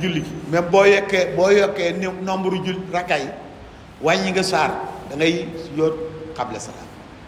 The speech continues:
Su dee nag rakka bi nga sànni bokkul ci ñaar rakk yu njëkk yi,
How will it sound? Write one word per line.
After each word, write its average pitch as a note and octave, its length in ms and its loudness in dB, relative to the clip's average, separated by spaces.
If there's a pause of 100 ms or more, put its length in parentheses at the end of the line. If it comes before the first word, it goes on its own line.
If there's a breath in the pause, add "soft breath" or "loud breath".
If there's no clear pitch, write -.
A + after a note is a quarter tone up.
(600)
Su - 200 2
dee G#3 180 6
nag G3 180 2
rakka G3 320 4
bi G3+ 120 0
nga G#3+ 120 4
sànni F#3 380 -2 (680)
bokkul A3+ 520 2
ci A3 160 -4
ñaar G3+ 260 4
rakk F#3+ 220 0
yu G3 80 0
njëkk F3 220 -4
yi, B2+ 80 -10